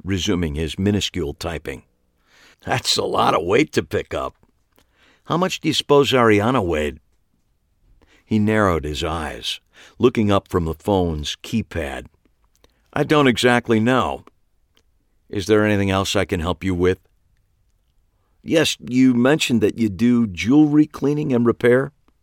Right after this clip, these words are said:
He sighed and dropped his phone arm to his side to dramatically demonstrate the degree to which I was boring him.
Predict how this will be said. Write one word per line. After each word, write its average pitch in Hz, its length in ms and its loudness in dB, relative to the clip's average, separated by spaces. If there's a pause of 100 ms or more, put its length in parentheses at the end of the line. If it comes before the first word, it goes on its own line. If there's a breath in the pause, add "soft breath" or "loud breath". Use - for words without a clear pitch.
(320 loud breath)
He 147 120 -6
sighed 87 520 0 (500 soft breath)
and 101 140 -4
dropped 139 340 2
his 120 140 0
phone 143 360 2
arm 85 280 2
to 92 180 -4
his 90 140 -2
side 85 600 -2
to 107 100 -6
dramatically 113 840 0
demonstrate 80 720 -4
the 85 80 -8
degree 101 540 0
to - 140 -10
which 110 240 -2
I 95 80 0
was 90 220 -2
boring 76 440 -2
him. 60 280 -10